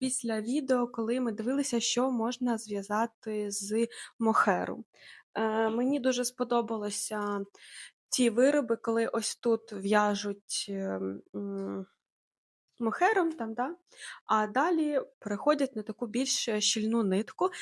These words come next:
Я надихнулася, <laughs> намагалася надихнути вас і надихнулася сама на створення ось такого светру.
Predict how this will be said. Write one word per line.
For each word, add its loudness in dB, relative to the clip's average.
Я 6
надихнулася, 0
<laughs> 2
намагалася 4
надихнути -4
вас 2
і -2
надихнулася -4
сама -4
на -2
створення -2
ось -2
такого 0
светру. 0